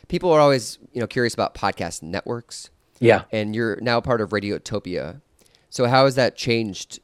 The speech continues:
Speaker 1: your audience as far as growing it? And how does it help you to have such, like, experienced collaborators and people you can look to for advice and making your content better?
Speaker 2: It's great.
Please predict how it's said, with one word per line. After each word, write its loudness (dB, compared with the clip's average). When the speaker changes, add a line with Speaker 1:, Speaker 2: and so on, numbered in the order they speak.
Speaker 1:
your -4
audience -2
as -10
far -2
as -6
growing 0
it? -4
And -6
how 2
does -4
it -4
help 0
you -2
to 0
have 0
such, -4
like, -4
experienced -4
collaborators 0
and -8
people -6
you -4
can -6
look -4
to -2
for -4
advice 0
and -6
making -4
your -8
content -6
better? -10
Speaker 2:
It's 8
great. 4